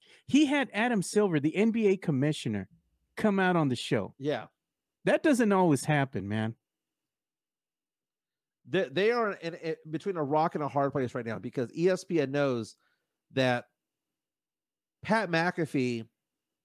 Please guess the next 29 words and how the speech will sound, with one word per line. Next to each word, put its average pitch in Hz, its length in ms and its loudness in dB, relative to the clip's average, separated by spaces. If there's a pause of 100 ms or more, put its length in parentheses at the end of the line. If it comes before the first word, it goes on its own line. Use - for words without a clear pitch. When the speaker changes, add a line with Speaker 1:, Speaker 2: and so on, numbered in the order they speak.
(800)
Speaker 2:
doesn't 156 380 -2
need 151 280 0
them. 104 260 -2 (320)
Speaker 1:
He 170 140 2
doesn't 165 540 2
need 123 240 0
them, 101 200 -4
dude. 113 360 -4
Speaker 2:
He 220 240 2
has 196 340 2
his 156 180 0
own 196 440 2 (260)
thing 214 220 2
going 151 280 2
on. 131 280 2 (500)
And 180 220 0
that's 208 400 0
the 254 260 0
interesting 196 340 0
thing 180 180 0
about 143 260 2
the 143 60 0
way 139 280 4
that, 123 240 0 (100)
uh, 120 140 0
this 131 260 -2
works 131 380 -2
in, 113 440 -4
in, 110 380 -6